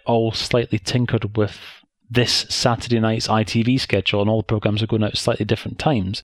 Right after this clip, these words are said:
then you'd see Twitter have a bit of a meltdown. But in this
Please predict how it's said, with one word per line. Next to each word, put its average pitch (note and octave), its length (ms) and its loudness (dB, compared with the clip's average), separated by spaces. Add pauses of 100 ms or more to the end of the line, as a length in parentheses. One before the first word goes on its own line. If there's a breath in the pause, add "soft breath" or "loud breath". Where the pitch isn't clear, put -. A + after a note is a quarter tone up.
(200)
then A2 200 4
you'd A2+ 100 2
see - 200 0
Twitter - 400 -2
have G#2+ 180 -2
a G2+ 140 -2 (240)
bit - 100 -2
of G#2 100 2
a A2 60 4
meltdown. B2 480 0 (480)
But - 500 2 (600)
in C3 100 2
this - 560 -2